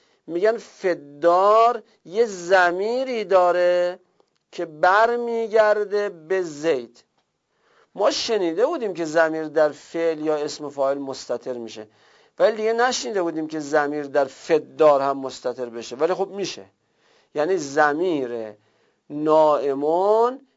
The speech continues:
میانیمش در فدار مستقرش می‌کنیم. لذا به فدار می‌گن ظرف مستقر، یعنی ظرفی که ضمیر فعل آمده در اینجا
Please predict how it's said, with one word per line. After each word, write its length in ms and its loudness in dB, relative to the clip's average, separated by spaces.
میانیمش 520 0
در 420 2
فدار 580 2
مستقرش 1000 -4
می‌کنیم. 460 -16
لذا 320 4
به 200 -2
فدار 600 0
می‌گن 360 -2
ظرف 720 0
مستقر، 1040 0
یعنی 240 -10
ظرفی 840 -4
که 420 -4
ضمیر 960 2
فعل 500 -4
آمده 500 -2
در 140 0
اینجا 500 0